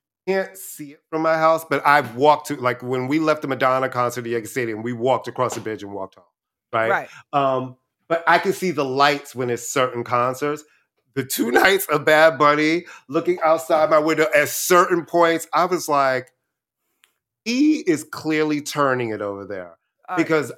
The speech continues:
Speaker 1: I am seeing a light show all the way over here that lets me know that whatever is happening inside that fucking baseball park must
Speaker 2: Right.
Speaker 1: be a full gag to everybody in there,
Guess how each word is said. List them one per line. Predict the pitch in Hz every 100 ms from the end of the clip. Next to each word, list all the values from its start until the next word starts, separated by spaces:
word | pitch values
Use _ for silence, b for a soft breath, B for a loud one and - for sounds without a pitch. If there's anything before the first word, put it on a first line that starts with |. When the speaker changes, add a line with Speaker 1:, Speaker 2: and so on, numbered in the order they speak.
| -
Speaker 1:
I | 170 196
am | 226 208
seeing | - 190 180 165
a | 139
light | 139 135 147 160
show | - 165 156 156 156
all | 147 147 151
the | 156
way | 156 151
over | 147 147
here | 127 147 147 147 151 156 b b 151
that | 147
lets | 143 156 143
me | 156
know | 156 147
that | 135
whatever | 131 139 175 185 202
is | 160
happening | 147 160 165 175 165 147
inside | 135 - 143 143 151 139
that | 139 139 - -
fucking | 143 143 143 139 131 - 160 113 - -
baseball | 156 143 - 175 165
park | 175 190 180 170 - B B B B _
must | 165 160
Speaker 2:
Right. | 165
Speaker 1:
be | 160 151 151
a | 147 131
full | 123 - 160 147 147
gag | 135 131 127 127 123
to | 143 -
everybody | 135 127 123 117 113
in | 107 104
there, | 95 82